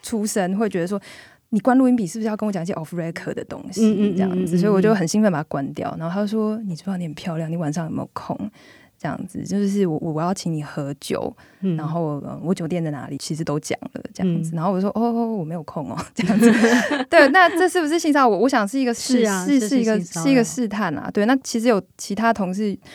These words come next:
Speaker 1: 现在也不限女性，其实大家多少都遇过。
Speaker 2: 嗯，
Speaker 1: 对，
Speaker 2: 嗯，
Speaker 1: 那我觉得
Speaker 2: 嗯。
Speaker 1: 确实是有一些方法可以去阻挡这些事情的发生。那我觉得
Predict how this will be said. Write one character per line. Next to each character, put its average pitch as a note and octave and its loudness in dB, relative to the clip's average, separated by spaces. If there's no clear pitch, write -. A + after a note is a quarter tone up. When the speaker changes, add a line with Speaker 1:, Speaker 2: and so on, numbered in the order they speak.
Speaker 1:
现 - 6
在 C#4 6
也 F3 4
不 F3 -2
限 F#3+ 2
女 D3+ -2
性， G3 -2
其 F3 -6
实 A3 2
大 A#3+ 4
家 A3 4
多 A3 0
少 F#3+ -2
都 - -4
遇 F3+ -4
过。 - -4
Speaker 2:
嗯， G3+ 2
Speaker 1:
对， F3+ 2
Speaker 2:
嗯， F#3+ 2
Speaker 1:
那 F#3+ 2
我 F3 -2
觉 E3+ -2
得 E3+ -2
Speaker 2:
嗯。 F3 -8
Speaker 1:
确 C#4 4
实 F#3+ 2
是 A3 0
有 F3+ 4
一 D#3+ 0
些 F#3+ 2
方 D#3 -6
法 - -8
可 - -8
以 E3 -2
去 F3 0
阻 F3+ -4
挡 E3 -2
这 D#3+ -4
些 F3+ -2
事 F#3 -2
情 D3+ -2
的 C#3+ -6
发 - -14
生。 D3 -8
那 F3+ -4
我 D#3+ -6
觉 F3 -4
得 G3 2